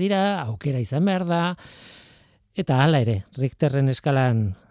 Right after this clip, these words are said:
zazpi bat jasateko moduko arkitektura ez da erraza, eromena bada. Eta hala ere,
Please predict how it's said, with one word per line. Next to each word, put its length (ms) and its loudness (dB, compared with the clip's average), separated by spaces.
zazpi 560 -2
bat 260 -8
jasateko 500 -2
moduko 320 0
arkitektura 600 -2
ez 140 -2
da 100 0
erraza, 340 -4
eromena 400 2
bada. 260 -6
Eta 240 2
hala 180 4
ere, 160 0